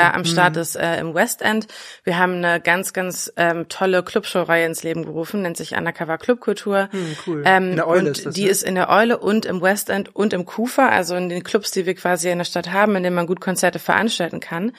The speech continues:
Speaker 1: Mhm.
Speaker 2: Ähm, und da sind auch wahnsinnig viele Artists dabei, die, äh, ein Stück weit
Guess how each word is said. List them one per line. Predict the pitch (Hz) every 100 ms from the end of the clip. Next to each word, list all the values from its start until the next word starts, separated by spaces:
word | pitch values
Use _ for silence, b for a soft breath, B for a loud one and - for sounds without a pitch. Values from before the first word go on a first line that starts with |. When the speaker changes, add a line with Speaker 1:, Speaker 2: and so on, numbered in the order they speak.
| B
Speaker 1:
Mhm. | 165 151 147 143
Speaker 2:
Ähm, | 175 180 - -
und | 180 180
da | 180 175 202 - -
sind | 175 175 190
auch | - 175
wahnsinnig | - 185 190 185 -
viele | 180 175
Artists | 175 180
dabei, | - 165 175
die, | 170 170 170 B B B
äh, | 170 170 160
ein | 170
Stück | - 185 180
weit | 175 170 -